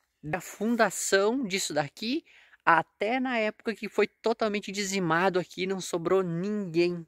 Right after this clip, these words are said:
nesse lugar aqui. E hoje, dos dois lugares, tanto tu vindo por Três Coroas,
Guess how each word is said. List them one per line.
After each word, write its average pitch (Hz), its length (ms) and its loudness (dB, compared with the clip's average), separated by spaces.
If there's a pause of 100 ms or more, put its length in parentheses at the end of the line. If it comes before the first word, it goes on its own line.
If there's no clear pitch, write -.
nesse 160 300 -6
lugar 147 240 -4
aqui. 127 260 -12 (480)
E 170 180 4
hoje, 220 360 6
dos 196 240 -2
dois 233 260 6
lugares, 196 380 4
tanto 220 320 4
tu 240 140 -4
vindo 202 320 -4
por 196 160 -2
Três 190 320 0
Coroas, 165 640 2